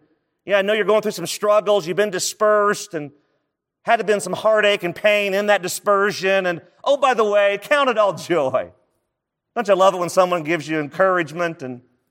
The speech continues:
you're going through the struggle and sometimes it is just painful? And James says, "Look, I want you to count it, count it. Count it necessary, deem it necessary, that,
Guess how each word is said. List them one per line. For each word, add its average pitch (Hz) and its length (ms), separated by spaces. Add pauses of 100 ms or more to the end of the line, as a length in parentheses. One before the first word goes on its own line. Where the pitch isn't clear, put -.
(1400)
you're 165 160
going 156 220
through 151 100
the 127 100
struggle 123 600
and 110 160
sometimes 135 600
it - 260 (720)
is 123 80
just 120 160
painful? 127 420 (1300)
And 131 80
James 185 220
says, 156 160
"Look, 170 140
I - 20
want 190 160
you 175 60
to 160 100
count 156 440
it, - 180
count 202 400
it. - 280 (680)
Count 240 500
it 220 120
necessary, 160 920 (300)
deem 226 440
it 214 140
necessary, 165 840
that, 139 220